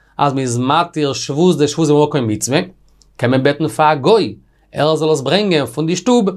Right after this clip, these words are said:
צו דעם חולה שטוב, צו דעם זאקן שטוב, וואס זי ווייטער. זי איז שבועות, דער שבועות, אמיר לעקום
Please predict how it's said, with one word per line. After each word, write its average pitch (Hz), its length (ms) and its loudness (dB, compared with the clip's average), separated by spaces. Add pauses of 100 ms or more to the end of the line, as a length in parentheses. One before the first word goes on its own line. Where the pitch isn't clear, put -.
(220)
צו 180 160 0
דעם 175 320 2
חולה 208 380 2
שטוב, 185 240 0
צו 180 60 -4
דעם 175 100 2
זאקן 208 280 2
שטוב, 180 240 0
וואס 147 180 2
זי 165 80 -2
ווייטער. 208 380 2 (360)
זי - 140 -2
איז 147 80 0
שבועות, 190 340 2
דער 160 80 4
שבועות, 151 360 2
אמיר 175 240 4
לעקום 151 500 0